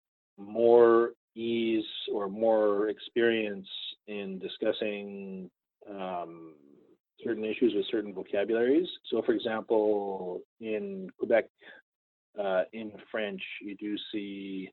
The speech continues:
you know, the terms that are around Roxham Road and the, the, the crossing there, uh, overlap into a, a kind of generally more accepted discussion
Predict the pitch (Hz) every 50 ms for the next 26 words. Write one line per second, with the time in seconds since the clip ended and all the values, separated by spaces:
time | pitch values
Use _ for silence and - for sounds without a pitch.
0 | _ _ 123 107 101 95 95 95 107 - - - 127 113 113 117 107 - - -
1 | _ _ 113 104 107 107 107 104 107 107 107 110 110 107 104 98 98 - - -
2 | 113 101 98 101 107 110 107 104 101 95 95 95 92 - - - _ _ _ _
3 | 110 107 101 98 98 98 95 92 90 90 90 95 101 104 101 104 98 95 90 90
4 | 85 87 85 87 90 98 101 101 101 - - 113 104 104 104 - 127 107 101 98
5 | 95 95 95 95 95 95 95 92 92 90 95 - _ _ 107 104 101 95 92 95
6 | 101 107 113 117 120 113 110 104 107 107 110 110 - _ - 107 101 95 _ -
7 | 113 104 101 107 110 107 98 95 95 92 104 92 - _ 107 101 98 95 - -
8 | _ _ _ _ - - - 123 123 127 123 123 123 120 113 110 110 113 117 117
9 | 110 101 95 - - - 110 104 - - 107 107 101 95 90 90 - - _ _
10 | _ _ _ _ _ _ _ _ _ _ _ _ _ _ _ - 117 107 - -
11 | 110 107 - - 120 107 104 101 98 98 98 95 92 104